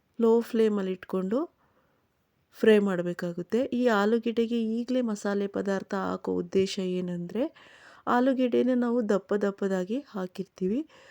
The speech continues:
So ಹಾಗಾಗಿ ಆಲೂಗೆಡ್ಡೆ ಎಲ್ಲ ಚೆನ್ನಾಗಿ ಉಪ್ಪು, ಹುಳಿ, ಖಾರ ಎಲ್ಲ ಚೆನ್ನಾಗಿ ಹಿಡ್ಕೊಂಡು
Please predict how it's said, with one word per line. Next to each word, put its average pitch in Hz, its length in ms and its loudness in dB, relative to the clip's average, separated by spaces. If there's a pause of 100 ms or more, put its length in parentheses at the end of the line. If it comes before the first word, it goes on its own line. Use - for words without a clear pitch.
(160)
So - 140 -6
ಹಾಗಾಗಿ 247 560 -2
ಆಲೂಗೆಡ್ಡೆ 214 540 0
ಎಲ್ಲ 214 180 -2
ಚೆನ್ನಾಗಿ 196 640 -4 (560)
ಉಪ್ಪು, 226 480 0
ಹುಳಿ, 214 320 4
ಖಾರ 196 320 -2 (140)
ಎಲ್ಲ 190 240 -4
ಚೆನ್ನಾಗಿ 220 640 -4 (420)
ಹಿಡ್ಕೊಂಡು 208 480 0